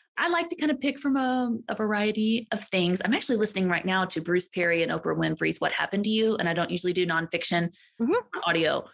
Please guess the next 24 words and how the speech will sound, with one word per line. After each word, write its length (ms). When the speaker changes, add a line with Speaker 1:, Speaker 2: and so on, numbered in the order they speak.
Speaker 1:
but 460
it 280
feels 300
more 120
like 120
a 60
podcast 720
the 100
way 140
that 180
it 320
Speaker 2:
Yes. 380
Speaker 1:
and 300
it's 260
really 460
good. 400
So 440
those 180
have 140
been 100
some 180
of 80
my 120
favorites 420